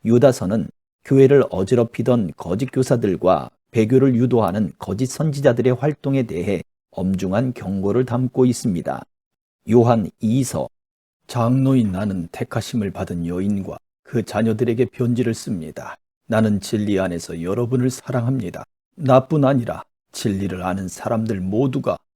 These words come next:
여러분을 사랑합니다. 그 이유는 진리가 우리 안에 머물러 있고 또 영원히 우리와 함께 할 것이기 때문입니다.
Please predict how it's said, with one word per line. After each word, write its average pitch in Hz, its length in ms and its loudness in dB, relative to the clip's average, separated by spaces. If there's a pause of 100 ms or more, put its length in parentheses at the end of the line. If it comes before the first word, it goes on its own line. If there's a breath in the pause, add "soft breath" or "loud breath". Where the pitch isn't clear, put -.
여러분을 135 520 0
사랑합니다. 143 840 -4 (340)
그 123 220 8
이유는 104 480 2 (120)
진리가 101 520 -4
우리 104 320 0
안에 107 160 2
머물러 120 560 2
있고 82 400 -4 (320)
또 131 280 4
영원히 139 540 4 (220)
우리와 147 400 6
함께 160 340 -2
할 147 160 0
것이기 151 400 -4
때문입니다. 90 880 -4